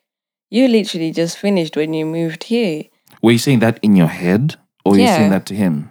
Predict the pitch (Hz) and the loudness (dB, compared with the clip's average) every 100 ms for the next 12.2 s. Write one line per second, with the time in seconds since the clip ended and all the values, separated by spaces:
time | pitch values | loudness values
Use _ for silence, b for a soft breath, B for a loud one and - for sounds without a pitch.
0 | _ - 190 196 240 190 - - 220 180 | _ -4 -2 0 0 0 -2 -10 -6 -4
1 | 175 160 160 214 208 165 - 185 185 175 | -2 -4 -6 -2 -2 -2 -8 -4 -2 0
2 | 80 165 113 190 190 185 180 180 - 175 | -2 -6 -6 -2 0 0 -2 -6 -6 -4
3 | 160 156 - 151 151 160 165 151 147 170 | -2 -4 -4 -6 -2 -4 -4 -8 -4 -4
4 | 196 156 143 147 147 147 156 - 165 208 | -4 -6 -8 -8 -6 -8 -8 -8 -6 -4
5 | 262 B B B B B - 214 233 220 | -8 B B B B B -4 -2 0 0
6 | 202 220 - 226 220 220 208 190 185 214 | -2 -6 -14 -8 -4 -2 -2 -4 -4 -4
7 | - - 202 208 233 226 165 170 156 170 | -6 -4 -2 0 0 -2 -2 -2 -4 -6
8 | 202 _ _ _ _ - 185 190 185 185 | -8 _ _ _ _ -8 -4 -2 -2 -2
9 | 175 - 185 185 185 185 B B - 180 | -6 -6 -2 0 -2 -4 B B -4 -2
10 | 190 - 190 175 180 180 175 175 - 196 | -2 -4 -6 -6 -4 -4 -6 -10 -10 -8
11 | 175 175 - 175 180 - - 180 180 170 | -6 -6 -8 -8 -8 -8 -8 -6 -4 -6
12 | 170 | -8